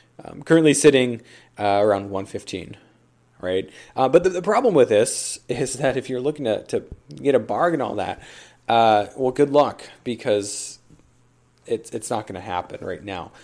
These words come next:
Um, if, if you look around at dealers,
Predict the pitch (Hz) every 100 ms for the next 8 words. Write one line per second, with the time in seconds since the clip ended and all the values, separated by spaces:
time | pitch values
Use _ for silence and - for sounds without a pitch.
0 | _ _ 104 98 92 87 82 - _ _
1 | _ _ _ _ _ 110 - 113 120 107
2 | 101 107 95 95 90 - 101 95 92 -